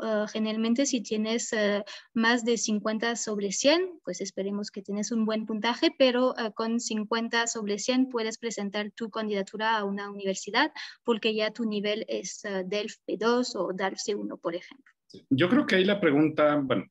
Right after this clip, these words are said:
Speaker 2: perdón, yo creo que va más en relación al nivel, ¿no? Que tú explicaste, que tienes que tener un B dos en un delf, un dalf o un T C F para poder hacer estudios en, en Francia.
Speaker 1: Ujú.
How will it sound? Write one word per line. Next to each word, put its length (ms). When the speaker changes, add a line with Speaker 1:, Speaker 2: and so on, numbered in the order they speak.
Speaker 2:
perdón, 420
yo 180
creo 160
que 100
va 120
más 300
en 100
relación 440
al 140
nivel, 380
¿no? 140
Que 100
tú 100
explicaste, 760
que 100
tienes 320
que 100
tener 300
un 220
B 140
dos 500
en 160
un 180
delf, 400
un 100
dalf 340
o 40
un 140
T 140
C 200
F 200
para 300
poder 300
hacer 280
estudios 760
en, 300
en 140
Francia. 440
Speaker 1:
Ujú. 100